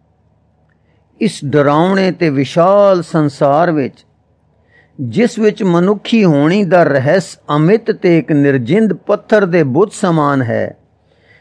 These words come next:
ਵਿੱਚ ਸਿੱਖ ਦਾ ਜੀਵਨ ਆਤਮ ਸੰਤੁਸ਼ਟ ਤੇ ਗਿਣਤੀ ਦੇ ਟੀਚਿਆਂ ਤੱਕ ਸੀਮਤ ਹੈ।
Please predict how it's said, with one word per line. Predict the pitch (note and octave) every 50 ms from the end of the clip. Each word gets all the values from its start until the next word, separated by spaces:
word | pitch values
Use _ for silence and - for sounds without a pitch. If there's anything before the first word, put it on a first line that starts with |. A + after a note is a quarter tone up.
| _ _ -
ਵਿੱਚ | C#3 C3+ F#3 F#3+ -
ਸਿੱਖ | - - - A#3+ C4 - -
ਦਾ | A#3 F#3+ A3+ G#3+ F#3+
ਜੀਵਨ | E3+ C3+ A#2 G#2 D#3 G#3 A3+ G#3+ G#3 G3 F#3 E3+ - _ -
ਆਤਮ | D3+ D#3+ F#3 F#3+ - G#3+ G3+ G3+ F3
ਸੰਤੁਸ਼ਟ | - - F3+ D#3 C#3+ B2 - F3 F#3 F3 - _ _
ਤੇ | - G3 F3
ਗਿਣਤੀ | C3+ B2 D3+ E3 F3+ E3+ - G3+ G3
ਦੇ | F3 D#3+ F3 D#3
ਟੀਚਿਆਂ | B2+ - E3+ F#3+ F#3+ E3 - F#3 G3 G3 F#3
ਤੱਕ | D3 F3+ D#3+ -
ਸੀਮਤ | - - E3+ E3 D#3+ D#3 D#3 D3+ - -
ਹੈ। | - -